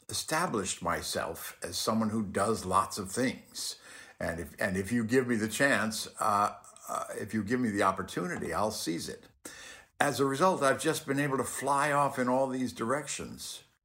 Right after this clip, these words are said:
Most recently, we've made, uh, this wonderful series of twenty-one little videos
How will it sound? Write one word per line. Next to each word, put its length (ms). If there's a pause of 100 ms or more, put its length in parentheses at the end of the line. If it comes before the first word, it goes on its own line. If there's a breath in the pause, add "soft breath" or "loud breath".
(540)
Most 420
recently, 640 (160)
we've 260
made, 560
uh, 300
this 340
wonderful 380
series 580
of 280 (680 loud breath)
twenty-one 640
little 400 (420)
videos 1000